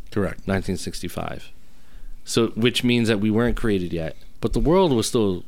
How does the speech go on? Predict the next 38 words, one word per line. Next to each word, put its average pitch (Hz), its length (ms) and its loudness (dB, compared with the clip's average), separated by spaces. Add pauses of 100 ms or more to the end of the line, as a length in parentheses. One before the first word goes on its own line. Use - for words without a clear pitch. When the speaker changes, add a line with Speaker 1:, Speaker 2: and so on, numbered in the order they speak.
(180)
Speaker 2:
going. 90 320 0 (160)
Speaker 1:
Mm-hmm. 104 220 -2 (340)
Speaker 2:
And 113 100 0
so 131 140 2
we 123 80 4
had 127 140 4
no 123 100 4
consciousness. 87 880 -2
Speaker 1:
Mm-hmm. 110 260 -4 (200)
Speaker 2:
We 104 40 0
weren't 101 240 0
conscious 107 440 0
yet 85 160 -2
'cause 90 140 -8
we 90 100 -2
weren't 92 320 -2
born. 92 360 0 (1600)
So 117 580 4 (520)
what 127 340 2
were, 143 420 4
what, 117 320 2
what 117 360 0
ha-, 127 260 2
what 117 180 2
were 127 100 4
ha-, 120 120 2
what 117 160 0
was 123 140 -2
happening, 110 400 2
like, 101 140 0
before 101 280 0
we 98 80 2
were 98 80 2
born? 110 360 0
Like, 87 260 -2
where 101 160 2
were 113 220 4
we? 85 240 0